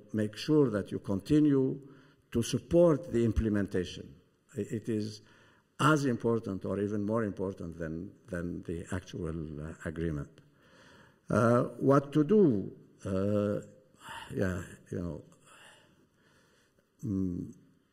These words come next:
the U N doesn't like to use force, and they are right. Uh, but certainly when there are spoilers, uh, that can be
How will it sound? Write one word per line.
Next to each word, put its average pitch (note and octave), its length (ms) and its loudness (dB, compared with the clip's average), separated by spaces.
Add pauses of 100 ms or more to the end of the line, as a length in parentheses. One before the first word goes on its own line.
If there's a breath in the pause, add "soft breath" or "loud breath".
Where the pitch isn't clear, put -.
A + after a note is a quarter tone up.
(680 loud breath)
the A2 100 -2
U B2+ 160 4
N C3 140 4
doesn't A2 340 2
like G2 240 0
to G2 100 -4
use F2 220 -4
force, - 800 -12
and F#2 140 -8
they E2+ 100 -4
are D#2+ 160 -6
right. D#2+ 280 -8 (1200 soft breath)
Uh, F2 520 -4 (120)
but F#2+ 180 -4
certainly B2+ 520 4
when E2+ 220 -4
there F#2 100 -2
are F2 140 -2
spoilers, G2 920 -2 (480)
uh, E2+ 460 -6 (220)
that F2 180 -10
can F#2+ 240 2
be F2 240 0